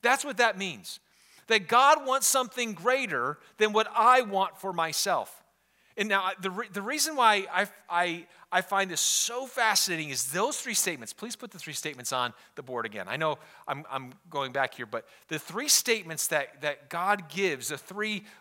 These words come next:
positive statements, "That your days may be long, that it may go well with you, that you may multiply greatly."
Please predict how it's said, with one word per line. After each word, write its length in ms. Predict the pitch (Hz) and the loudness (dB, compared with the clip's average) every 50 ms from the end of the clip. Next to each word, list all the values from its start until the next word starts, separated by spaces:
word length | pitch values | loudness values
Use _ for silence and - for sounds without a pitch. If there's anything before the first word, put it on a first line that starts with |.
| _ - | _ -14
positive 520 | - - 196 208 226 226 208 208 208 185 - | -10 -4 0 2 2 2 2 2 -2 -2 -2
statements, 460 | - - 185 180 175 147 143 135 - | -2 0 0 -2 -2 -4 -6 -6 -4
"That 220 | - 165 147 160 | -4 -4 -4 -4
your 140 | 160 160 151 | -6 -6 -6
days 500 | 131 - 175 185 202 233 240 226 185 196 | -6 -4 -2 0 0 0 0 0 -2 -2
may 160 | 202 185 185 | -2 -4 -4
be 160 | 175 175 165 160 | -4 -6 -6 -4
long, 400 | 165 165 160 147 123 113 101 - - - - - - | -2 0 0 0 0 -2 -6 -10 -16 -20 -20 -10 -2
that 180 | 151 165 180 | 0 2 2
it 120 | 196 208 214 | 2 0 -4
may 160 | 220 220 220 | -4 -6 -4
go 180 | 196 220 208 202 | -2 -2 -2 -2
well 400 | 190 175 180 190 202 214 214 196 | -2 -2 0 2 4 4 2 2
with 220 | 180 160 - 143 | 0 -6 -8 -10
you, 180 | 135 120 113 - - - - | -14 -14 -14 -16 -16 -8 -4
that 200 | 180 180 156 160 | -4 -4 -4 -6
you 180 | 165 190 220 226 | -12 -12 -10 -6
may 200 | 233 226 220 220 | -4 -2 -2 0
multiply 440 | 208 208 208 202 202 170 190 185 180 | 0 0 -2 -2 -2 0 0 0 0
greatly." 540 | 165 170 165 160 151 123 117 104 90 78 | 2 0 0 0 -2 -4 -8 -10 -10 -12